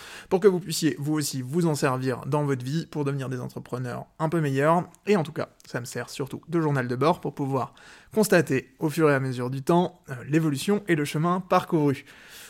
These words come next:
Cette intro était pas si mal, j'ai bégayé un peu, mais pour la première de l'année,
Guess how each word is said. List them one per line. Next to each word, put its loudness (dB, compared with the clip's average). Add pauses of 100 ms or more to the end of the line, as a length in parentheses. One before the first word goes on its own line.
(120)
Cette -4
intro -4
était -4
pas -2
si -4
mal, -2
j'ai -2
bégayé -4
un -6
peu, -2
mais -4
pour 0
la 4
première 2
de 4
l'année, 4